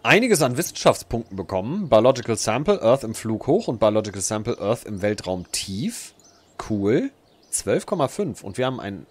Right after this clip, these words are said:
Upgrade-Punkt gekriegt. Juhu. Äh, ja.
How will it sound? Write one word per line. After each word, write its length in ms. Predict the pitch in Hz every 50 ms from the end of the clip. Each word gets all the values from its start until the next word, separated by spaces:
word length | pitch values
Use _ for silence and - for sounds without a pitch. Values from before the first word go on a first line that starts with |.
| _ _ -
Upgrade-Punkt 760 | - - - - 311 302 - - - - - 90 78 - -
gekriegt. 520 | - - - - 90 85 - - - - _ _ _ _ _ _ _ - - - - - - - - _ _ _ _ _ _ _ _ _ - - -
Juhu. 680 | - 101 101 113 107 117 165 247 302 311 285 120 85 - _ _ _ _ _ _ - _ _ _ - - _ _ _ _ _ _ _ _ _ _
Äh, 480 | 131 127 127 123 123 120 120 117 120 123 - - - _ _
ja. 720 | 107 107 101 131 151 196 269 294 294 233 139 98 80